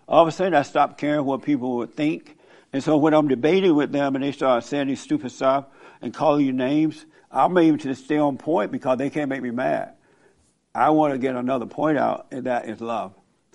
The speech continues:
We gotta return to love. We need love in the world. And men, you are needed to help bring that love in, really, and come through you.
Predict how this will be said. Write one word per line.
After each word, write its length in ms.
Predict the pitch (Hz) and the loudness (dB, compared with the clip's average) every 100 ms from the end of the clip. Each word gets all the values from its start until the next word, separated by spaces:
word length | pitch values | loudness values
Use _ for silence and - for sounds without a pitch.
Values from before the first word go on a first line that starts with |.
| - | -6
We 120 | 143 | 0
gotta 180 | 170 151 | 2 2
return 360 | 143 147 143 | -2 -4 -6
to 120 | 110 | -6
love. 320 | 110 123 127 - _ - _ | -6 -4 -4 -8 _ -20 _
We 260 | 117 180 190 | 2 2 2
need 280 | 160 147 | 2 0
love 420 | 117 160 175 120 113 | 2 4 6 4 -2
in 160 | 196 185 | -2 2
the 80 | |
world. 520 | 135 135 170 147 104 95 - _ _ _ _ _ _ _ - | 0 2 4 4 2 -6 -18 _ _ _ _ _ _ _ -10
And 160 | 135 151 | -6 0
men, 380 | 196 175 107 - | 2 2 -2 -10
you 340 | 127 123 175 180 | -8 -2 2 2
are 40 | |
needed 580 | 147 165 175 117 - _ | 2 0 0 -4 -8 _
to 120 | 131 | -6
help 160 | 147 127 | -4 -4
bring 180 | 147 143 | -4 -4
that 160 | 131 | -4
love 240 | 127 123 113 | -4 -6 -6
in, 280 | 123 95 - _ _ _ _ | -10 -12 -18 _ _ _ _
really, 320 | 135 151 123 95 _ _ | -6 -4 -6 -12 _ _
and 140 | - 127 | -12 -6
come 220 | 151 165 | -4 -4
through 120 | 139 | -4
you. 300 | 123 135 110 | -4 -4 -8